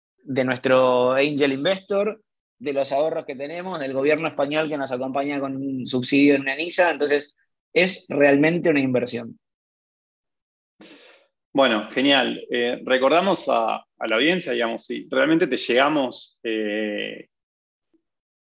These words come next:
Speaker 2: a, a impactar un poco con todo esto que estuvimos, eh, charlando hoy acá con, con Matías y Calixto, que en pulsiondigital punto com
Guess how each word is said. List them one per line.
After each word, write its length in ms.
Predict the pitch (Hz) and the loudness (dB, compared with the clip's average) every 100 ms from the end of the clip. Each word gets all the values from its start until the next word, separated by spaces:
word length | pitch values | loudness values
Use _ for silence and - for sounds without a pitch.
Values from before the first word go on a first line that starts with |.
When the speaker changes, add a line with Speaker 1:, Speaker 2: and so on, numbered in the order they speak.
| _ - | _ -2
Speaker 2:
a, 340 | 117 110 110 | 0 0 0
a 80 | 123 | -2
impactar 400 | 120 123 117 156 | 0 0 2 4
un 100 | 160 | 4
poco 280 | 190 190 143 | 4 2 2
con 160 | 120 117 | 0 -2
todo 80 | |
esto 160 | 139 135 | -4 -4
que 80 | 117 | -6
estuvimos, 720 | 110 127 135 127 113 - - | -6 -4 0 0 -2 -10 -10
eh, 480 | 107 107 110 - - | -10 -8 -10 -12 -12
charlando 460 | - 117 127 120 131 | -6 -2 2 4 4
hoy 120 | 123 | 4
acá 200 | 113 117 | 2 0
con, 320 | 117 110 - | -2 -4 -12
con 160 | - 107 | -10 -8
Matías 400 | 107 127 127 - | -4 -4 -4 -4
y 60 | |
Calixto, 400 | 113 117 123 151 | -4 -4 -2 0
que 220 | 123 113 - _ _ _ _ | 2 0 -4 _ _ _ _
en 100 | 113 | -6
pulsiondigital 600 | 120 113 139 135 - 139 | -4 0 0 0 0 0
punto 300 | 135 131 131 | 2 2 4
com 360 | 165 180 196 | 4 4 0